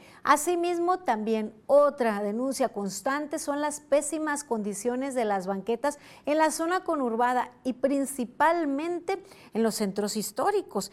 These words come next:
En este caso, ciudadanos denunciaron una banqueta que se encuentra muy, muy mal. En la calle General Silverio Núñez, en el centro de Colima.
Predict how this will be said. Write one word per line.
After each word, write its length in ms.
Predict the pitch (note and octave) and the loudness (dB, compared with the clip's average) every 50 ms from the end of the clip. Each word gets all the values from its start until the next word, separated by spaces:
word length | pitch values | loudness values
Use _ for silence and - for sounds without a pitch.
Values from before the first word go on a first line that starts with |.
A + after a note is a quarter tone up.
| - - - - - | -16 -20 -18 -8 -2
En 120 | - B3 | 0 2
este 380 | C4 C#4 - - - D#4+ D#4+ D#4+ | 2 2 2 2 0 -2 -2 0
caso, 560 | - E4 E4 E4 D4+ - - D#4 E4 F4+ F#4+ | 2 2 4 4 2 0 2 2 4 4 2
ciudadanos 560 | F4+ E4+ D4+ C4+ C4+ B3+ A#3+ A#3 A#3 C4 C#4 | 2 0 2 4 4 4 4 4 2 0 2
denunciaron 680 | C4 C#4+ C4 A#3 A3 G3+ - A#3+ A3+ A3+ B3+ C#4 D4 C4+ | 2 2 2 2 2 0 2 2 4 4 4 2 0 0
una 200 | B3+ B3 C#4 C#4+ | 0 2 2 2
banqueta 460 | C#4 A3+ G#3 - G#3+ G#3 - B3+ A#3+ | 2 0 0 0 -2 0 0 -2 -2
que 100 | - G3+ | -2 -4
se 140 | - - G3 | -4 -4 -4
encuentra 760 | F#3 F3+ - A3+ A#3 B3 B3+ A3+ - F#3+ G3 D4+ D4 - - - | -4 -2 0 0 2 2 2 2 2 2 2 0 -2 -4 -6 -10
muy, 540 | - G3 G3+ A3 A#3 C#4 E4+ G4+ A#4 A4 D4 | -6 -2 0 2 2 2 2 2 2 2 2
muy 240 | A#3 A3 G#3+ G#3 F#3+ | 2 2 0 0 -2
mal. 280 | F3+ - - A#2 A#2+ G3 | -4 -4 -4 -4 -4 -2
En 80 | G#3+ | 0
la 120 | A3+ A3+ A3 | 0 0 4
calle 340 | - D4+ D#4+ D4+ G4 G4+ G4+ - - - - - - - | 4 4 4 4 2 2 0 -4 -18 -20 -20 -20 -18 -2
General 400 | - - B3 B3 B3 B3 C4+ C#4+ | 2 4 4 4 6 4 4 4
Silverio 540 | C4+ - C#4+ C4+ A#3 C4+ C#4 C#4 C4 B3+ B3 | 4 2 2 4 6 6 6 4 2 2 2
Núñez, 480 | B3 C4 D4+ E4+ F#4 F#4+ G4+ G#4 - - | 0 0 0 0 0 0 0 0 0 -2
en 100 | A3 G#3+ | -2 -2
el 100 | G3+ F#3+ | -4 -6
centro 560 | G3+ - G#3+ G#3 G3 G#3 G#3+ G#3+ G#3 G3+ G3 | -6 -4 -4 -4 -2 0 0 2 2 2 2
de 200 | F#3 G3 F#3+ F#3+ | 0 0 -2 -2
Colima. 640 | - G#3 G#3 G#3 A#3 A#3+ C4+ D4 D4+ D4 C#4 A#3 | 0 0 0 0 0 0 -2 0 0 0 0 0